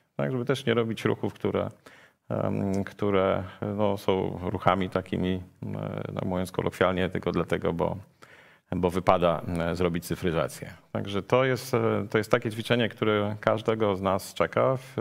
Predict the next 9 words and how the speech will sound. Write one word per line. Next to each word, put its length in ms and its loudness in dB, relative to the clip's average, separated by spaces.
w 40 -12
firmach. 460 -2
E, 380 2
i, 580 0
no, 100 0
na 160 4
tej 160 0
podstawie 420 2
powinniśmy, 640 0